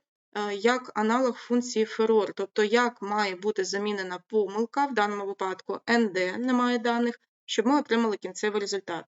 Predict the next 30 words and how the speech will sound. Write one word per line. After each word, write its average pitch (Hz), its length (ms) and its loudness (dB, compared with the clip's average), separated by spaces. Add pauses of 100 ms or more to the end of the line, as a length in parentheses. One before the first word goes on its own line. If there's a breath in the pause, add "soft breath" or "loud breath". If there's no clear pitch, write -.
Замість 247 420 0 (140)
Н 233 160 4
Д 294 200 2
немає 214 380 0
даних, 202 320 -4
я 262 80 0
хочу 254 280 -4
отримати 208 480 -4 (480)
результат, 214 760 2
а 202 120 -10
саме 233 500 2 (560 soft breath)
ціну, 233 600 4 (160)
не 220 180 4
ціну, 277 460 2
а 208 260 2 (540)
текстом 254 360 2
прописано 214 540 -2
результат, 208 440 -2 (200)
немає 220 580 0 (100)
даних 190 320 0
чи - 160 -6
немає 208 220 2
результату. 190 460 -4
Тобто - 200 2
в 214 60 -6
цю - 240 0
позицію 226 480 0
ви 214 100 -2
можете 226 200 -2
писати 185 420 -6